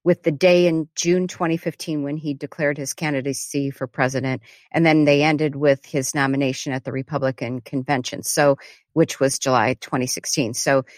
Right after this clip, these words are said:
it was a build-up to his presidency, and it really shows how Trump crafted this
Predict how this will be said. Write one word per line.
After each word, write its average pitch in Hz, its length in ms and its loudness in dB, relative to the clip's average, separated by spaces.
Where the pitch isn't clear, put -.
it 180 120 2
was 175 220 4
a 165 60 4
build-up 160 580 4
to 131 380 -2
his - 280 -4
presidency, 127 800 -4
and 190 100 4
it 190 120 2
really 262 300 4
shows 170 500 2
how 143 320 0
Trump 156 340 -4
crafted 160 540 -4
this - 260 -4